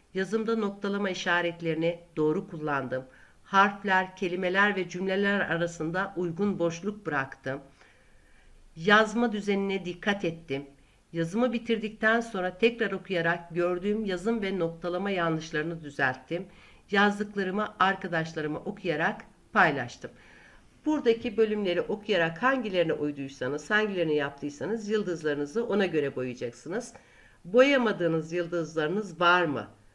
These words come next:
Bu yıldızlara ait kurallara göre eksiklerinizi gidermek için neler yapabileceğinizi açıklayınız.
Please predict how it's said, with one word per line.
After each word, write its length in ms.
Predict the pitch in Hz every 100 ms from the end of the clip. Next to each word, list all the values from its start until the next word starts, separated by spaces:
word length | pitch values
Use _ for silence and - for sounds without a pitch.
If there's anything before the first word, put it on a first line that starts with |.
| _ -
Bu 140 | 196
yıldızlara 600 | 226 208 202 175 196 202
ait 280 | 151 160 170 -
kurallara 460 | 180 170 165 170 185
göre 280 | 165 160
eksiklerinizi 840 | 165 165 165 185 175 165 160 165 196
gidermek 500 | 156 170 165 170 170
için 340 | - 220 220
neler 340 | 175 180 202 214
yapabileceğinizi 920 | 190 170 160 156 151 147 147 151 190
açıklayınız. 800 | - - 156 135 131 147 233